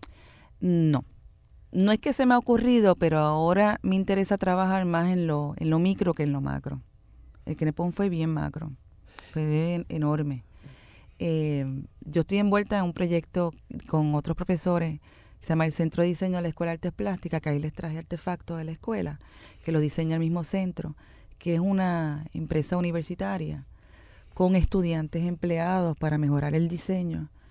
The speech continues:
y enseñarlos a cómo hacer profesionales con un sentido de ética, ¿no? Eh, y me, me interesa más ese tipo de proyecto donde ya se está trabajando directamente, diariamente con, con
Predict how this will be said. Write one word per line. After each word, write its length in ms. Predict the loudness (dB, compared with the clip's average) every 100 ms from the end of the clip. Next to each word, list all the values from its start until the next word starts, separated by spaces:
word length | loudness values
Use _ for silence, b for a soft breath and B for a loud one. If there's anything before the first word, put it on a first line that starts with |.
| b b b b b -2
y 760 | 0 2 2 0 0 -2 -2 -6
enseñarlos 580 | -2 2 2 2 2 2
a 80 | 0
cómo 260 | 0 2
hacer 220 | 2 -2
profesionales 540 | -4 -6 -4 0 0 0
con 140 | 0
un 60 | -2
sentido 420 | -4 -4 -2 0
de 160 | 0 -2
ética, 360 | -6 -10 -8
¿no? 160 | -8 -10 -14 -20 b b b b b b b -4
Eh, 1000 | 0 2 2 2 2 2 0 -2 -4 -6 -12 -20 -20 -20 -8
y 100 | -2
me, 120 | 0 4
me 140 | 4
interesa 340 | 4 4 4 6
más 220 | 6 4
ese 260 | 0 2 2
tipo 320 | 2 2 4
de 100 | 4
proyecto 420 | 4 4 4 0
donde 240 | -2 0 -2
ya 100 | -2
se 80 | -2
está 140 | -4
trabajando 520 | -2 0 0 0 0
directamente, 680 | -2 -2 -4 -4 -2 -4 -4
diariamente 520 | -2 -2 -4 -4 -6
con, 260 | -4 -4 -4 -10
con 340 | -6 -4 -4